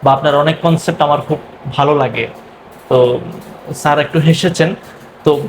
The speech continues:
গতকালকে আপনারা দেখেছেন যে কলিমুল্লাহ স্যারের একটা নিউজ প্রথম আলোতে প্রকাশিত হয়েছে, অধ্যাপক কলিমুল্লাহর পক্ষে দাঁড়ায়নি কোনো আইনজীবী। এখন প্রশ্ন আসতে পারে যে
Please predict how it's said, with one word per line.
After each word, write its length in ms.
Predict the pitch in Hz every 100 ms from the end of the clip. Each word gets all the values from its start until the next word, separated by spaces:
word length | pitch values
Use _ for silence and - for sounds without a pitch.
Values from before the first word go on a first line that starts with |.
| -
গতকালকে 760 | 170 185 214 208 220 220 185 - -
আপনারা 360 | 139 151 170 175
দেখেছেন 460 | 175 185 185 175
যে 80 | 160
কলিমুল্লাহ 400 | 165 165 165 170
স্যারের 300 | 170 165 170
একটা 360 | 165 165 160 - -
নিউজ 360 | 147 156 151 -
প্রথম 280 | 156 147 165
আলোতে 220 | 160 160
প্রকাশিত 460 | 165 151 151 - 160
হয়েছে, 380 | 151 147 147 139 - - 151
অধ্যাপক 300 | 139 156 151
কলিমুল্লাহর 440 | 165 156 156 151 156
পক্ষে 340 | 151 139 - 156
দাঁড়ায়নি 640 | 135 139 143 147 165 185 -
কোনো 180 | 143 139
আইনজীবী। 680 | 135 139 139 135 131 123 120 - - - - - -
এখন 200 | 156 190
প্রশ্ন 320 | 190 196 -
আসতে 220 | 196 196
পারে 240 | 185 160 147
যে 300 | 139 139